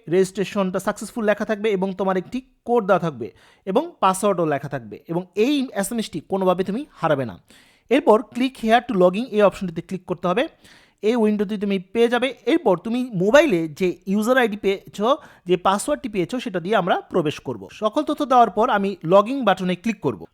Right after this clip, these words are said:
দেখো বন্ধুরা, আমি আমার প্রোফাইলে এসে পড়লাম, নিচের দিকে স্ক্রল করব। শিক্ষার্থীর পার্সোনাল এবং একাডেমিক দুই ধরনের তথ্য দেখা যাচ্ছে। শিক্ষার্থীর নাম, mother's name,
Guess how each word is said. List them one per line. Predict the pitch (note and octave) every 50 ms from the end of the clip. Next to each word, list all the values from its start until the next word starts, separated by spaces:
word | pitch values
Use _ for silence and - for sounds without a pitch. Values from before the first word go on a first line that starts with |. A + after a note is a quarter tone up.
| -
দেখো | G3 G#3 A#3+ C#4
বন্ধুরা, | D4 C#4 D#4 D#4+ D#4
আমি | C#4 G#3+ G#3 A3 A3
আমার | G#3+ A3 A3
প্রোফাইলে | - A#3 A#3 G#3+ - A#3 A#3 A3
এসে | A3+ F#3+ G3 - C4+
পড়লাম, | A3 B3 A#3+ B3+ C4+ B3+
নিচের | A3+ G#3 - A3
দিকে | F3+ F#3 F3+ F3+
স্ক্রল | E3 - - - A3 B3 C4+
করব। | B3+ C4 A#3+ A3 A3 B3 C#4+ E4+ _ _ _ _
শিক্ষার্থীর | - - C#4 - - D#4 D4 - - D#4+ D4+
পার্সোনাল | - _ - A3+ B3+ B3 - - D4 D4 D#4 D#4 D4+ -
এবং | A3 G3 A3+ A#3+ -
একাডেমিক | - G#3+ G3+ B3 A#3 B3 B3 C4 A3
দুই | F3+ G#3 G#3+
ধরনের | G#3 G#3+ A3+ A#3 B3 A3
তথ্য | A#3 G#3 - A3
দেখা | G3 F3+ F#3 G3+
যাচ্ছে। | G3 F#3+ C#4 A#3+
শিক্ষার্থীর | - A3+ - G#3 F#3+ - G3 F3+
নাম, | F#3 F#3 G#3 C4+ D#4+ E4 _ _ -
mother's | E3 F3 F#3 F3+ G#3+ G#3+ G#3 - -
name, | A#3 A3+ A3+ A#3+